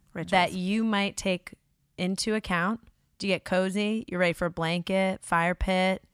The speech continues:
Speaker 1: Fire pit.
Speaker 2: Fire pit.
Speaker 1: Blankets.
Speaker 2: Blankets.
Speaker 1: Flannel.
Speaker 2: Flannel.
Speaker 1: Plaid.
Speaker 2: Plaid.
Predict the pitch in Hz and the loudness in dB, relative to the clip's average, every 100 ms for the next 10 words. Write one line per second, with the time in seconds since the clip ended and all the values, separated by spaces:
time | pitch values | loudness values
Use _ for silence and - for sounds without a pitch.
0 | _ - - 202 190 175 170 165 - - | _ -20 2 2 2 0 -2 -2 -4 0
1 | 190 180 185 180 214 _ _ _ _ 180 | 2 2 2 0 0 _ _ _ _ -12
2 | 165 180 175 170 175 180 - - - 196 | -6 -4 -4 -4 -4 -4 -6 -14 -8 -2
3 | 185 180 202 208 202 196 190 185 160 147 | 0 2 0 0 0 0 0 0 0 -2
4 | - _ _ _ - 220 226 190 196 185 | -10 _ _ _ 0 4 6 4 6 6
5 | 175 151 - _ _ - - 220 240 220 | 6 2 -10 _ _ -18 2 6 8 6